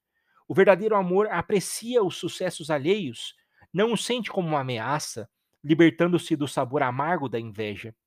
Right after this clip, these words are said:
Aceita que cada um tenha dons distintos e caminhos diferentes na vida,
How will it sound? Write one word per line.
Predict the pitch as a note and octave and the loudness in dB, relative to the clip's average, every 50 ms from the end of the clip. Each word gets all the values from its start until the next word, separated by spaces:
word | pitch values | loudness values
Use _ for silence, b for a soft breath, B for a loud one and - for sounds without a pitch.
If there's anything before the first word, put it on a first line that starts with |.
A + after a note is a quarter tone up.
| _ _ b b b b b b b b b b | _ _ b b b b b b b b b b
Aceita | - C3+ C#3+ - - - - G3 G3+ F#3 - D3 | -4 -4 -4 -4 0 2 2 2 4 2 0 -2
que | - - C#3 | -2 -4 -8
cada | - - A3 A3 G#3+ A3 G#3+ | -6 -2 -2 0 2 2 0
um | G#3+ G#3+ G3 | 0 0 -2
tenha | F3+ G3+ F#3+ F#3+ F#3 | -2 -2 0 0 -2
dons | C3+ B2 D#3+ F3 F#3+ F#3 D3+ C3 | 0 0 0 0 2 0 -2 -2
distintos | C3+ E3+ D#3+ - - - - A3+ B3 A#3 G#3 - A#3 G3 D#3 E3+ | -4 -6 -6 -6 -8 -8 -6 -6 -6 -6 -6 -8 -8 -6 -6 -6
e | F#3 | -6
caminhos | F#3 - F3+ E3+ F3 F#3 F#3+ F#3+ E3+ C#3 | -2 -2 0 0 0 0 0 0 -2 -2
diferentes | - G#3 G#3 - A3+ F#3+ D3+ F3+ G3 F#3+ - D3 B2 | -4 -10 -4 -2 0 0 0 0 -2 -2 -4 -6 -6
na | B2+ A#2+ A2+ | -6 -6 -6
vida, | G2 G2 G2 G2 G2+ G#2 - | -8 -12 -16 -16 -16 -18 -18